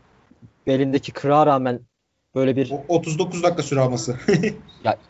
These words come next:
Speaker 1: i-, inanılmaz bir şey oluyor. Yani büyük bir adanmışlık. Zaten Portland takım halinde, e, gerçekten adanmış kelimesinin hakkını veriyorlar Bubble'da.
Speaker 2: Yani ben en çok aslında Portland'da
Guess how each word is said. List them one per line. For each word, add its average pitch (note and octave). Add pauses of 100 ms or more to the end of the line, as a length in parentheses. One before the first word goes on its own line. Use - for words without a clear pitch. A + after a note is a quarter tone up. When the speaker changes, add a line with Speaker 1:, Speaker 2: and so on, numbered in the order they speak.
Speaker 1:
i-, D3
inanılmaz D3
bir A2+
şey A#2+
oluyor. A#2
Yani A2
büyük D#3
bir B2
adanmışlık. A#2
Zaten D3+
Portland D#3
takım E3
halinde, B2+ (440)
e, B2+
gerçekten D3
adanmış D3
kelimesinin C#3
hakkını D3+
veriyorlar C3+
Bubble'da. G#2+ (720)
Speaker 2:
Yani D#3+ (220)
ben D3+
en F#3+
çok G#3
aslında G3+
Portland'da F#3